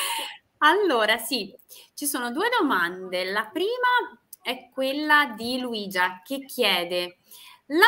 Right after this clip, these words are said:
morte potremmo averla già provata alla nascita, quando anche in quel momento andiamo verso l'ignoto?" Avete già in parte risposto prima quando avete fatto la domanda. Quindi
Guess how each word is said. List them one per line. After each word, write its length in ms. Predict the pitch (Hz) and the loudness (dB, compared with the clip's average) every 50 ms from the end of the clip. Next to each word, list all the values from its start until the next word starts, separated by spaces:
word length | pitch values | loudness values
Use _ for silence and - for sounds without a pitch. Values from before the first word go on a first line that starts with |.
| 466 440 | 6 6
morte 600 | - 214 185 180 180 180 - _ - 202 196 196 | 4 4 2 0 -2 -4 -12 _ -6 -6 -6 -2
potremmo 400 | 247 262 262 330 453 587 622 571 466 | -4 -4 0 0 -2 -2 2 2 2
averla 440 | 311 226 240 254 254 262 240 220 202 | 4 4 2 2 2 2 0 0 0
già 220 | 196 214 214 214 | 0 -4 -4 -4
provata 500 | 214 - 220 202 208 202 202 202 208 208 | -6 -8 -4 0 2 2 2 2 -2 -6
alla 160 | 190 185 185 | -4 -4 -4
nascita, 720 | 185 190 185 185 196 196 196 - - 190 190 190 185 185 185 - | -2 0 0 0 0 -2 -4 -10 -10 -12 -6 -4 -4 -4 -4 0
quando 320 | - 311 320 302 277 254 | 2 4 4 4 4 2
anche 260 | 240 254 277 269 - | 2 2 0 -2 -6
in 120 | 254 233 - | -8 -8 -6
quel 180 | - 208 208 | -6 -6 -6
momento 720 | 208 208 202 208 208 214 226 233 214 214 - 240 226 220 208 | -4 -6 -6 -4 -4 -4 -4 -6 -8 -8 -6 -4 -4 -2 -2
andiamo 480 | - 196 202 196 196 190 190 196 190 | -2 -4 -2 -2 -2 -2 -2 -2 -4
verso 360 | 175 170 185 - - - - | -4 -6 -8 -8 -14 -14 -12
l'ignoto?" 720 | 175 165 170 170 170 185 196 214 254 254 - 302 302 294 285 - - - | -12 -10 -10 -8 -4 0 2 2 2 0 0 -4 -4 -4 -6 -10 -20 -14
Avete 260 | - - 214 208 240 220 | -8 -8 0 2 2 2
già 160 | 208 208 208 | 6 4 4
in 200 | 208 208 202 208 | 4 2 -2 0
parte 320 | 202 196 196 - - 202 | 0 0 -2 0 -4 -4
risposto 640 | 196 196 196 196 - - 202 190 190 196 - - 175 | -4 -4 -4 -6 -8 -6 -6 -6 -6 -6 -12 -14 -14
prima 300 | - 180 190 185 170 170 | -10 -8 -6 -6 -6 -8
quando 560 | 170 180 165 170 165 165 165 160 165 165 185 196 | -10 -10 -10 -10 -8 -8 -8 -8 -10 -12 -14 -16
avete 200 | 185 175 170 - | -16 -18 -20 -18
fatto 200 | - 185 - 185 | -20 -16 -8 -6
la 80 | 180 175 | -4 -4
domanda. 640 | 175 180 175 170 170 170 170 170 170 170 170 - _ _ _ _ _ _ _ _ _ - - - _ | -2 -2 0 -2 -2 -2 -4 -4 -4 -6 -6 -8 _ _ _ _ _ _ _ _ _ -20 -20 -20 _
Quindi 420 | - 190 175 175 175 170 160 - | -14 -12 -10 -8 -10 -10 -12 -14